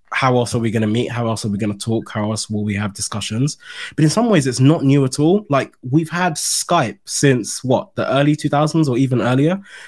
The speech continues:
for such a long time. Video calling is not a new thing. It, it's existed in so many formats, in so many ways. Um, I remember we, there used to be, like, a Skype phone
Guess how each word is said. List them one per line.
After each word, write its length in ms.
for 140
such 440
a 40
long 220
time. 360
Video 300
calling 320
is 120
not 300
a 20
new 200
thing. 360
It, 240
it's 420
existed 600
in 120
so 300
many 180
formats, 480
in 80
so 140
many 200
ways. 460
Um, 580
I 100
remember 300
we, 280
there 140
used 200
to 60
be, 80
like, 160
a 40
Skype 500
phone 420